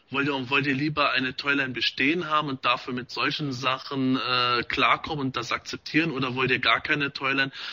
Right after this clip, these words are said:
Da muss ich schon ernsthaft überlegen, ob ich Figuren möchte, wo ich bei jeder zweiten Figur, die bei mir ankommt, mich über irgendwas anderes ärgern muss. Ob das jetzt eine, ob das jetzt die Spitze von der abge-, die abgebrochene Spitze von der Armbrust ist,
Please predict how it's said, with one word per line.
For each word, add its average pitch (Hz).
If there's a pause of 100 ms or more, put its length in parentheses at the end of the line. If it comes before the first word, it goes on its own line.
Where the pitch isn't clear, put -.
(180)
Da 147
muss 170
ich 196
schon 143
ernsthaft 165
überlegen, 143 (160)
ob 156
ich - (220)
Figuren 175
möchte, 160
wo 156
ich -
bei 143
jeder 175
zweiten 170
Figur, 156
die 170
bei 156
mir 147
ankommt, 151
mich 143
über 151
irgendwas 185
anderes 202
ärgern 185
muss. 220 (500)
Ob 156
das -
jetzt 165
eine, 160
ob 156
das -
jetzt 147
die 143
Spitze -
von 165
der 139
abge-, 147
die 139
abgebrochene -
Spitze -
von 139
der 120
Armbrust 202
ist, 202